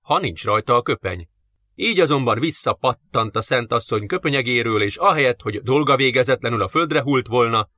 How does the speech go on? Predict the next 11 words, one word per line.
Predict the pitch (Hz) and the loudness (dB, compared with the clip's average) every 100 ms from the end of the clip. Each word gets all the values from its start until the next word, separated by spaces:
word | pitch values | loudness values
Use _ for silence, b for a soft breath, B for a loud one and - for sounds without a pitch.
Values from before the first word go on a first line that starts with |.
| _ | _
visszaröppent | - 202 - - 151 139 135 120 | -8 -8 -4 -2 0 0 -4 -4
a | 101 | -4
zsiványhoz, | 95 151 156 156 147 165 | 0 2 4 4 2 0
aki | 151 - 101 | -2 -4 -4
kilőtte, | 147 151 135 - 127 113 _ _ | -2 0 -2 -2 -2 -2 _ _
és | - 156 | -4 0
az | 160 - | 0 0
ő | 190 156 | 0 0
szívébe | 120 113 101 104 98 | 0 -4 -2 -2 -2
fúródott | 101 101 95 95 95 | -4 -4 -2 -2 -4
bele. | 90 90 85 | -4 -4 -6